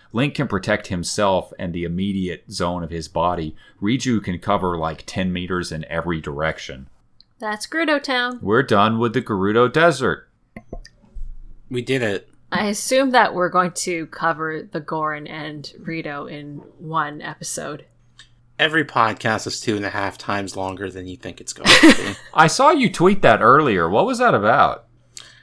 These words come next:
Speaker 3: It's, <laughs> well, actually, the thing that brought it on was the Waypoint Pride and Prejudice podcast, which was, was originally gonna be two episodes.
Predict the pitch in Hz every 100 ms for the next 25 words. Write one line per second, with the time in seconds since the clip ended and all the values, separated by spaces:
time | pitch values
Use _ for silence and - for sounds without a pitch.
0 | _ - - - - - - - - -
1 | - - - 123 123 120 120 123 117 -
2 | 135 123 110 113 110 101 101 101 101 98
3 | 98 98 101 98 92 87 - - _ _
4 | _ - 98 98 95 95 95 98 104 98
5 | 107 101 - 110 107 - 110 107 95 90
6 | 131 113 92 92 - 98 101 - 98 95
7 | 95 - - 107 120 110 - 113 110 113
8 | 165 135 131 110 107 95 98 - 147 -
9 | 113 110 - - 78 95 - -